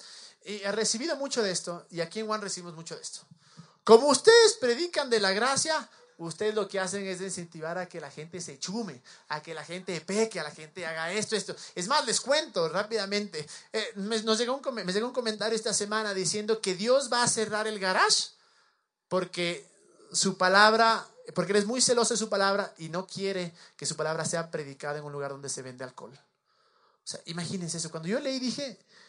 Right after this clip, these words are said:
"Hijo de madre, no hemos entendido absolutamente nada". Y lo triste es que la gente sí cree así. Incluso a Pablo le acusaban de esto. Y vamos a ver por qué. Porque claro, cuando tú hablas de la gracia, hablas de un perdón, inmediatamente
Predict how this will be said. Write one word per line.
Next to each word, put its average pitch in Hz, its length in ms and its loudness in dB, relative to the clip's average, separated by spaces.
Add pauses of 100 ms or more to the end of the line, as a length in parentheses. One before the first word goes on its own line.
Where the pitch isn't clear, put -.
(240)
"Hijo 220 140 -2
de 226 60 0
madre, 220 320 0
no 185 160 0
hemos 233 220 2
entendido 214 640 0
absolutamente 208 880 -4
nada". 214 200 -6 (220)
Y 175 80 -10
lo 180 160 -6
triste 233 300 -8
es 185 80 -6
que 202 100 -8
la 180 100 -4
gente 226 440 -6
sí 233 280 -4
cree 233 220 -6
así. 196 420 -8 (440)
Incluso 269 560 0
a 226 180 -2
Pablo 320 340 8
le 214 120 2
acusaban 180 420 -2
de 185 60 -4
esto. 180 120 -4
Y 220 40 0
vamos 233 140 0
a 233 40 2
ver 240 140 -2
por 226 120 -4
qué. - 320 -6 (320)
Porque 233 200 2
claro, 240 260 4
cuando 226 220 0
tú 294 160 0
hablas 370 200 2
de 359 100 -2
la 269 100 2
gracia, 202 500 0 (240)
hablas 269 340 6
de 214 80 -2
un 262 140 -6
perdón, 196 540 4
inmediatamente 339 920 0